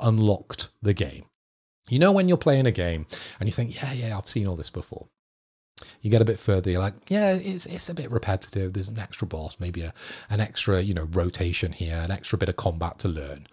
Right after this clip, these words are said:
But a double jump literally has blown this whole game into the next level. And this is why I'm only sixteen, uh, sixty percent of the way through this game, because now I've just been exploring all those places I never explored before.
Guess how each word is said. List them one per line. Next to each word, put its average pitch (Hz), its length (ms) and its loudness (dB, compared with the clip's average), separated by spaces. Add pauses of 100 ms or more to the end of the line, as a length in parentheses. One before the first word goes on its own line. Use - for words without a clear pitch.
(380)
But 104 280 -2
a 113 120 6
double 131 400 10
jump 127 320 8 (100)
literally 117 460 6
has 90 100 0
blown 110 480 6
this 98 160 2
whole 95 300 4
game 85 400 -2 (720)
into 131 260 4
the 101 140 4
next 95 260 -4
level. 80 480 -6 (600)
And 104 340 0 (160)
this 190 200 6
is - 140 2
why 95 320 4 (260)
I'm 92 140 -2
only 80 140 -6
sixteen, 127 560 4 (100)
uh, 101 220 4
sixty - 320 4
percent 104 400 0
of 127 160 4
the 131 60 8
way 107 180 6
through 110 260 6
this 82 180 -2
game, 82 300 -4 (260)
because 92 300 2
now 110 240 8
I've 95 140 8
just - 160 0
been 87 100 0
exploring 98 760 4
all 131 200 8
those 110 160 6
places 82 500 -2 (220)
I 90 100 -4
never 82 300 -4
explored 80 460 -6
before. - 400 -10